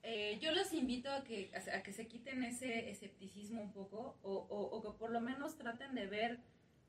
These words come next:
el por qué no. Porque, insisto, encontré un montón de material de otros compañeros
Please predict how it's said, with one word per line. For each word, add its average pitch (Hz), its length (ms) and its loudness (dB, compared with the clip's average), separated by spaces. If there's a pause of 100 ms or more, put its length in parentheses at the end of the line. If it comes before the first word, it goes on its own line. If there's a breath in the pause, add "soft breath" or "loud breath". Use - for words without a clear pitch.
(120)
el 202 160 -8
por 196 180 -4
qué 226 140 -2
no. 226 220 2 (280)
Porque, 196 320 -4
insisto, 226 500 -2
encontré 226 440 -2
un 311 80 0
montón 330 340 0
de 311 60 -2
material 208 420 0
de 226 60 0
otros 226 220 -6
compañeros 190 760 -6